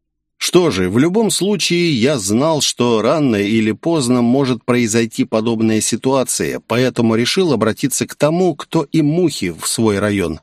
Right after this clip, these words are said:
не пропустит. По сути, у каждого клана или альянса была своя территория в городе. Она контролировалась службами охраны и безопасности. Чем мощнее клан, тем лучше защита,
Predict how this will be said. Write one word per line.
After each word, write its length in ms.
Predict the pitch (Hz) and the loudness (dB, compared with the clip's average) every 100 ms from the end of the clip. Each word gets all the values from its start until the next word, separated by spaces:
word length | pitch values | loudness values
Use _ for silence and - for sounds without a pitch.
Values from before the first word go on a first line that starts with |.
| - | -2
не 160 | 117 | 0
пропустит. 760 | 113 113 113 - - - - - _ _ _ _ _ - | 2 0 -2 -6 -8 -8 -14 -18 _ _ _ _ _ -2
По 120 | 110 | 0
сути, 320 | - 180 147 | 0 0 2
у 100 | 127 | 0
каждого 400 | 135 127 104 110 | 0 0 0 -2
клана 420 | 120 156 147 101 - | 0 -2 0 -4 -2
или 240 | 120 107 | -2 -2
альянса 760 | 104 113 113 143 127 - 73 - - - _ _ _ _ _ | -2 -2 0 0 -2 -4 -6 -8 -18 -20 _ _ _ _ _
была 300 | - 143 202 | 0 2 2
своя 340 | 160 120 139 151 | 0 0 0 0
территория 600 | 131 123 117 135 123 110 | 0 0 0 0 2 -2
в 80 | 98 | -2
городе. 580 | 104 107 95 90 76 73 - _ - | -2 -2 -2 -4 -6 -8 -16 _ -6
Она 380 | 87 113 185 | 0 2 0
контролировалась 1000 | 151 160 147 135 135 160 156 147 143 143 - | 0 0 0 0 0 0 0 0 0 0 -2
службами 680 | - 127 143 123 113 113 | -2 0 0 2 2 2
охраны 580 | 107 98 117 135 143 127 | 2 0 0 0 0 -2
и 220 | - 131 | -2 -2
безопасности. 1120 | 101 104 85 78 - - - - - - - _ _ _ | 0 -2 -4 -8 -8 -8 -8 -6 -8 -8 -14 _ _ _
Чем 260 | - 123 127 | 0 2 4
мощнее 540 | 113 113 - 110 101 | 2 0 0 0 0
клан, 420 | - 123 156 147 - - _ _ _ _ | -2 0 0 -2 -8 -20 _ _ _ _
тем 240 | - 160 156 | 2 2 4
лучше 380 | 156 165 - | 2 0 0
защита, 680 | 139 151 - - 90 - 98 | 0 0 -2 -4 -8 -6 -8